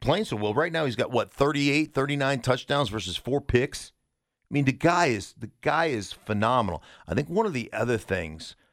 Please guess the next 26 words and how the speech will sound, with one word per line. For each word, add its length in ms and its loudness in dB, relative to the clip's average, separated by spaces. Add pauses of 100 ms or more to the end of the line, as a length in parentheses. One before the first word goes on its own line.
(180)
Mike, 220 -2
so 140 -2
this 260 -6
whole 260 -4
squatting 640 -2
and 80 -4
whole 200 -4
getting 280 -2
back 260 0
into 200 -2
the 60 -6
gym, 280 -2
he's 160 -2
like, 160 2
I'm, 180 -2 (160)
I'm 140 2
setting 320 0
personal 400 2
records 400 0
every 160 -2
week. 300 -8 (160)
I'm 120 0
in 100 2
the 60 2
gym, 300 -2
s-, 140 -10